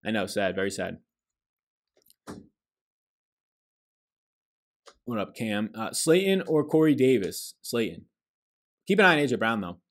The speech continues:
I, I mean, last week they said he might be out for, like, three weeks. It seems like that's gonna be the case this week, at least being out.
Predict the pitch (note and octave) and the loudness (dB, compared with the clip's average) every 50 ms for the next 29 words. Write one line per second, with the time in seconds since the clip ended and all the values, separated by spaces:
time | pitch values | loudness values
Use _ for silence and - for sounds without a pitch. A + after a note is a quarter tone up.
0 | _ _ _ _ _ _ _ _ _ _ _ _ _ _ - - - A2 G#2+ A2 | _ _ _ _ _ _ _ _ _ _ _ _ _ _ -20 -16 -14 -12 -12 -12
1 | A#2 A#2+ F2+ F#2+ B2+ C#3+ D3 C#3 - - D#3+ - D#3+ C#3 C#3 - D3 C3 C3 C3 | -12 -12 -6 -2 0 2 4 4 4 4 4 2 2 2 2 4 4 4 4 2
2 | A#2+ B2 B2+ A#2 - A2 G2+ G2 - B2 B2 A2+ A2+ G#2 F#2+ - - - - - | 4 4 4 4 4 0 -2 -2 -2 -2 -2 0 0 -2 -4 -6 -10 -16 -18 -20
3 | _ _ _ _ _ _ _ - G#2 G#2 - C#3+ C#3+ C3 A#2 A2 G#2 A2+ A2 - | _ _ _ _ _ _ _ -10 -8 -6 -4 -2 -2 -2 -2 -2 -2 -4 -4 -4
4 | A2+ G#2+ G#2+ G#2 G2+ G#2+ G2+ F#2+ - G2+ G2 - F#2+ F#2 F2+ - G2 G2 G2 - | -4 -4 -4 -4 -4 -6 -6 -4 -4 -6 -6 -6 -8 -8 -6 -6 -6 -8 -8 -8
5 | - G2 F#2+ F#2+ F#2 F#2 E2+ | -8 -8 -6 -6 -6 -8 -10